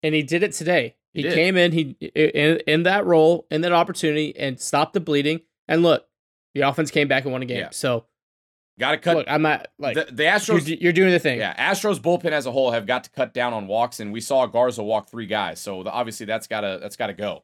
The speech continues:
Speaker 2: right? So that's where these opportunities, when they come available, make the most of them. Throw strikes, pitch well, execute, then you'll get more and more opportunities.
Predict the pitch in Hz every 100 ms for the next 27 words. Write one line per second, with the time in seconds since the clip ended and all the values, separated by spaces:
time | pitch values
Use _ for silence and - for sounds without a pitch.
0 | _ 98 107 107 - 110 117 - 135 131
1 | - _ _ 131 135 139 139 147 131 131
2 | 117 123 120 135 131 123 151 139 117 117
3 | - _ _ _ - 117 143 151 151 160
4 | - 123 101 95 90 120 143 - 143 139
5 | 127 - - _ 143 - 139 135 127 -
6 | 131 - 107 131 123 123 _ 120 123 113
7 | 117 110 107 107 104 104 95 101 95 82